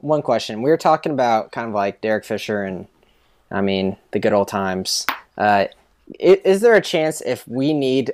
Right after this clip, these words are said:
a guy to come back and save us and be our messiah that some man that you could control, that might not be you, um, come back in a mask and a cape and a big old hammer and save the Thunder?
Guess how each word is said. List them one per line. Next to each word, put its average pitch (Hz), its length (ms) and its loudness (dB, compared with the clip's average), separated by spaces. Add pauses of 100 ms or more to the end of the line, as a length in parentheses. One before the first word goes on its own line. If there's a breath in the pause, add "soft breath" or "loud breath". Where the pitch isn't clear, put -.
(100)
a 123 80 -4
guy 110 240 2
to 110 80 -6
come 110 200 -6
back 104 380 2
and 107 180 -8
save 101 300 -2
us 107 260 -4
and 101 200 -4
be 107 100 0
our 107 100 2
messiah 104 680 0
that 107 400 -2
some 107 320 -2
man 107 400 -4 (580)
that 104 360 4
you 117 280 0
could 107 280 0
control, 107 580 0
that 107 180 -2
might 110 180 -2
not 104 200 -4
be 104 80 -4
you, 98 460 -2 (100)
um, 104 260 -2
come 113 200 -4
back 107 240 2
in 110 60 -2
a 101 40 -4
mask 104 340 -2
and 113 80 -2
a 95 60 -6
cape 104 340 -2
and 107 100 -2
a 95 100 -2
big 101 200 -4
old 104 180 0
hammer 101 380 -4
and 95 160 -8
save 98 280 -4
the - 80 -8
Thunder? 95 420 -4